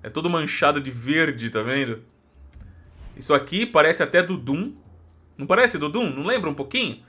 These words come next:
Claro que do Doom é mó corpulento, né? Mas lembra. Melhora a defesa contra munição antipessoal e perfurante. Vamos receber como, ah, ah, nossa, olha só.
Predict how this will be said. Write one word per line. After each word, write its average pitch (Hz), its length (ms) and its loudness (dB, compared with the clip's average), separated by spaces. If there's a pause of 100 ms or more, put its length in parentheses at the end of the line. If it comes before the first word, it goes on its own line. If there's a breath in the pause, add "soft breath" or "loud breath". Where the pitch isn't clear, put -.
(440 soft breath)
Claro 151 280 4
que 247 80 -6
do 220 120 -4
Doom 160 240 -4
é 220 60 0
mó 160 180 -2
corpulento, 170 1040 -2
né? 143 160 2
Mas 120 560 -2
lembra. 127 420 -4 (540 loud breath)
Melhora 208 420 6
a - 20 4
defesa 208 420 2
contra 214 340 0
munição 247 760 0
antipessoal 214 920 0 (240 loud breath)
e 196 160 6
perfurante. 180 1600 0 (640 soft breath)
Vamos 247 380 6
receber 208 720 2
como, 240 580 2
ah, 185 680 2
ah, - 40 -14
nossa, 131 340 -6
olha 127 120 -4
só. 123 280 -10